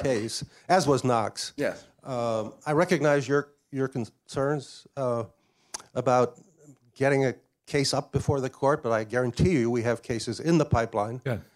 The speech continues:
Speaker 1: as do others. Um, so it's just a question of how quickly we can get them there. Uh, these are cases involving public employees directly,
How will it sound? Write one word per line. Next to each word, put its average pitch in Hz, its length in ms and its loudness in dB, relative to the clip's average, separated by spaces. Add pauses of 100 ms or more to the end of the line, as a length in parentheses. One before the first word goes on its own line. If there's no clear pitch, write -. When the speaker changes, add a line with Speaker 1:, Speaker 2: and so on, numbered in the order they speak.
(160)
Speaker 1:
as 170 200 2
do 160 180 4
others. 143 460 2 (840)
Um, 117 580 -2 (120)
so 131 260 0
it's 123 100 -2
just 143 200 -2
a - 40 -12
question 131 380 -2
of 120 100 -4
how 120 140 -2
quickly 139 340 -4
we 127 100 -2
can 117 100 -6
get 120 180 -4
them 117 140 -6
there. 113 300 -2 (520)
Uh, 104 260 -8 (140)
these 120 180 -8
are 117 60 -2
cases 120 360 -4
involving 113 420 0
public 120 360 -4
employees 113 540 -4
directly, 113 480 0